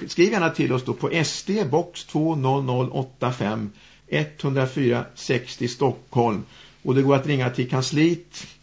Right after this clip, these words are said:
eh, bemannat vardagar tio till sjutton då, noll åtta femtio noll noll noll noll femtio. Och, eh, den här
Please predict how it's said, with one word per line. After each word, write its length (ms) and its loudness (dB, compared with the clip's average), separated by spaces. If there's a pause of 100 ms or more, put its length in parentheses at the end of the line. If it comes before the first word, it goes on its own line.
(360)
eh, 960 0
bemannat 440 0
vardagar 380 2
tio 260 -4
till 120 -4
sjutton 500 -2
då, 100 2
noll 220 2
åtta 380 -4
femtio 640 -2 (100)
noll 360 0
noll 360 0
noll 240 0
noll 200 0 (760)
femtio. 800 0 (440)
Och, 500 -2
eh, 380 2
den 120 0
här 340 4